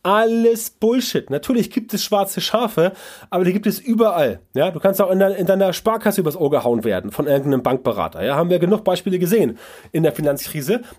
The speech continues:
dass Leute reihenweise übers Ohr gehauen wurden von Finanzberatern wegen irgendwelcher seltsamen, äh, Sachen. Ich will jetzt Finanzberater nicht dissen, auf gar keinen Fall.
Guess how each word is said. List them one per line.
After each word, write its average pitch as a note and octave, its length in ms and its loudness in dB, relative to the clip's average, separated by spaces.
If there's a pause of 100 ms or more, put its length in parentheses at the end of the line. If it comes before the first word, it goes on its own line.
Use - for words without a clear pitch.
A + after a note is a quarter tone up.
dass F3 200 -2
Leute E3 440 0
reihenweise A3 720 0
übers F#3+ 220 0
Ohr F3 200 2
gehauen D3 360 2
wurden C#3+ 440 2 (160)
von F#3 240 -2
Finanzberatern D#3+ 840 -2
wegen G#3 440 0
irgendwelcher F3+ 840 0
seltsamen, F3+ 800 0
äh, E3+ 200 -2
Sachen. D#3+ 340 -2
Ich A#2 100 -14
will E3+ 80 0
jetzt D#3+ 140 0
Finanzberater D3+ 520 0
nicht B2+ 160 -2
dissen, A3+ 380 -2
auf C3+ 160 -4
gar A#2+ 140 -2
keinen A2+ 120 -8
Fall. A#2+ 360 -4